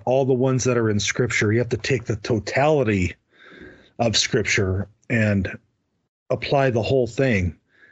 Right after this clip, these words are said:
And that's how you get the coherent whole of, you can't, yes, we're saved by faith. Absolutely. We're not saying that we're s-,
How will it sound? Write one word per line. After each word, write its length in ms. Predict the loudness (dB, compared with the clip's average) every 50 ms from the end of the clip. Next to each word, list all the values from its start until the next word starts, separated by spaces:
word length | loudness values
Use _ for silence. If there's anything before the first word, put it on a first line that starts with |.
| _ _ _
And 100 | 0 0
that's 200 | 0 0 0 0
how 80 | 0
you 120 | 2 0 0
get 220 | 0 -2 -4 -2
the 120 | -4 -4 -4
coherent 520 | -2 -4 -2 -2 -2 0 0 0 -2 -2
whole 340 | 0 0 0 2 2 0 0
of, 320 | 0 0 0 -2 -4 -8 -12 _ _ _ _ _ _ _ _ _ _
you 160 | 0 0 0
can't, 320 | 2 0 0 0 0 2 2
yes, 480 | 2 2 2 2 2 0 -2 -2 -2
we're 180 | -2 -2 0 0
saved 320 | 0 2 2 2 2 2
by 140 | 2 0 0
faith. 480 | 0 0 0 0 0 -2 -4 -8 -16 -20 _ _ _ _ _ _ _ _
Absolutely. 720 | -2 -2 0 0 0 0 2 2 2 2 0 -2 -2 -4 -6 -14 _ _ _ _ _ -20 _ _ _ _ _ _ _ _ _ _ _
We're 120 | 0 2 2
not 220 | 2 2 0 0
saying 340 | 0 0 2 2 2 2 2
that 120 | 2 2
we're 120 | 0 0 0
s-, 240 | 0 0 -2 -4